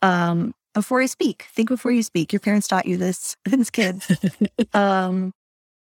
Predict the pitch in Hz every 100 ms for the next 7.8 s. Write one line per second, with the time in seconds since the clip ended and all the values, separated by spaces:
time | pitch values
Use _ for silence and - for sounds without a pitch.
0 | _ - - 247 240 240 233 226 _ _
1 | _ _ _ 240 240 247 233 254 269 285
2 | 262 233 226 - 220 220 226 240 226 214
3 | - 214 202 196 208 190 - 196 220 -
4 | 165 165 - 196 185 214 - 202 175 202
5 | 214 240 233 220 208 180 - 208 202 214
6 | 185 190 - 208 - 196 190 185 - 185
7 | 185 220 220 208 185 190 185 180